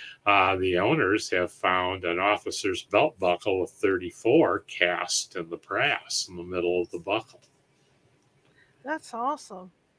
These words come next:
Speaker 2: You know, maybe it's a case, too, where, like, I remember my father talking about, you know, re-, registering for the war back in World War Two and how there were certain, uh,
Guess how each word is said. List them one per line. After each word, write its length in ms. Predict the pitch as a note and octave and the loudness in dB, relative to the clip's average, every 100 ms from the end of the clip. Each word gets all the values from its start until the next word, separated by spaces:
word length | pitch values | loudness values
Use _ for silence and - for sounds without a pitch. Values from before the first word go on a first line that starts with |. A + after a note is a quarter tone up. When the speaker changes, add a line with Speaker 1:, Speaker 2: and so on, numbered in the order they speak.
| _ _ _ _ - | _ _ _ _ -2
Speaker 2:
You 80 | F#4 | 2
know, 120 | G#4 | 2
maybe 320 | D#4 F4 F#4 | 4 2 2
it's 160 | F4 C4+ | 0 -2
a 60 | C4+ | -6
case, 360 | D#4 D4 - | -4 -4 -6
too, 260 | - D#4 D#4+ | -4 -2 0
where, 400 | C4+ A#3 A3 - | 2 2 2 -2
like, 180 | A#3+ B3+ | -6 -4
I 40 | B3 | -2
remember 340 | B3+ C#4 D4 | 0 0 2
my 160 | B3+ G#3+ | 0 -2
father 400 | - A#3+ A#3+ A#3 | 0 0 0 -2
talking 340 | B3 C4+ B3+ | 0 0 -2
about, 360 | A3+ G#3+ G#3 - _ _ _ _ _ _ _ _ _ | -2 0 -2 -8 _ _ _ _ _ _ _ _ _
you 160 | B3+ A#3 | -4 0
know, 340 | A#3 A#3 - _ | 2 0 -4 _
re-, 200 | A#3+ B3+ | 2 2
registering 640 | B3 C#4 B3+ - C4+ C4 | 2 0 0 0 2 2
for 140 | B3 A#3+ | 0 -2
the 80 | A#3 | 0
war 320 | A3+ A#3+ A#3 | 4 6 6
back 220 | A3+ A3 | 2 0
in 100 | A3 | -2
World 220 | A3+ A3+ | -2 -2
War 160 | A3 A3 | -4 -6
Two 320 | - C4+ B3 | -6 -6 -4
and 120 | A#3 | -2
how 200 | A#3 A3+ | -2 -2
there 100 | A3 | -4
were 140 | A3 A#3+ | -4 -4
certain, 560 | - C#4 A#3 A#3+ A3+ _ _ _ _ _ _ _ _ _ _ _ _ _ _ _ _ _ _ _ - | -2 -6 -6 -10 -10 _ _ _ _ _ _ _ _ _ _ _ _ _ _ _ _ _ _ _ 2
uh, 320 | B3 A#3+ | 4 4